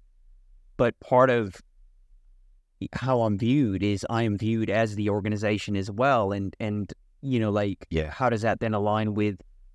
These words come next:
Speaker 1: the messaging of the organization? Like, it almost seems, particularly in
Speaker 2: Yeah.
Speaker 1: a business context, that there might be an
Speaker 2: Yeah.
Speaker 1: integration of the two,
Speaker 2: About
Speaker 1: right?
Speaker 2: three years ago, the Edwin Trust Barometer picked up and still continues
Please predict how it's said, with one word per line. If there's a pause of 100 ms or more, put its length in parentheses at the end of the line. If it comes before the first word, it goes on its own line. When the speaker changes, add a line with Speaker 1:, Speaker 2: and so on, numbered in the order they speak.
Speaker 1:
the
messaging
of
the
organization?
Like,
it
almost
seems,
particularly
in
Speaker 2:
Yeah.
Speaker 1:
a
business
context,
that
there
might
be (760)
an
Speaker 2:
Yeah.
Speaker 1:
integration
of
the
two,
Speaker 2:
About
Speaker 1:
right?
Speaker 2:
three
years
ago,
the
Edwin
Trust
Barometer
picked
up
and
still
continues